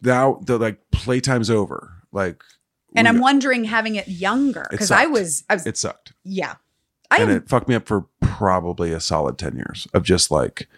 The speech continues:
Speaker 2: Yeah.
Speaker 1: dealing with, like, "Well, okay, I have to, I have to go to work."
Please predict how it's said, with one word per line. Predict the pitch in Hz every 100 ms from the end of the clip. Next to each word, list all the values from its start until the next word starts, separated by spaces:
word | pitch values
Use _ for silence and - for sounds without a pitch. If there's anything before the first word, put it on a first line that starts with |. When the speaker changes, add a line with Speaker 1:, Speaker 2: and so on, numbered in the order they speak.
| _ -
Speaker 2:
Yeah. | 175 160 180 - _ _ _ _ _ _ -
Speaker 1:
dealing | 110 101 90 85
with, | 73 -
like, | 82 - - - _ _ _ _ _ _
"Well, | 95 92 90 87 87 82 90 _ _ _
okay, | 95 92 - - - _ _ _ -
I | 87
have | 85 76 -
to, | 73 71 62 - - _ _ _ _ _ _ _ _ _ _
I | -
have | 64
to | -
go | 73 80
to | 85
work." | 98 113 - -